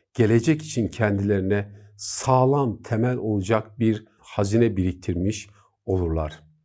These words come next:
Biz bu ayetlere baktığımız zaman zenginliğin Tanrı tarafından verildiğini ama asıl zenginliğin o değil, gökte hazine biriktirmek olduğunu görüyoruz. Mesih'i örnek almak, e, anlamına geldiğini görüyoruz.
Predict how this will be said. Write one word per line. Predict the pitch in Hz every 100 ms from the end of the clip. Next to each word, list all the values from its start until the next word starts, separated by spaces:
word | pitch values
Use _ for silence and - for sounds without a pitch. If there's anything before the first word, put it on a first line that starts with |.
| _
Biz | 208 202
bu | 226
ayetlere | 208 214 208 196
baktığımız | 185 - 208 208 165
zaman | 160 170 202
zenginliğin | 180 110 131 147 139 160 170 175
Tanrı | 170 135 156
tarafından | 160 160 151 170 160
verildiğini | 156 156 160 170 202
ama | 160 127
asıl | 123 151
zenginliğin | 135 139 139 135 143 139
o | 120 123 104 151
değil, | 151 120 165
gökte | 165 104 98 113 113 139
hazine | 107 104 98 101 92
biriktirmek | 95 - 95 95 92 -
olduğunu | 90 87 87 90 87 87 85 -
görüyoruz. | 131 139 156 143 151 - - - _ _ _ -
Mesih'i | 92 101 98 - 135 147
örnek | 135 143 143 143
almak, | 143 147 143 - _ _ _ _ _ -
e, | 107 107
anlamına | 107 127 123 127 131
geldiğini | 123 123 123 123 127 127 127 127 - _ _ _ _ _
görüyoruz. | 95 117 139 135 165 170 -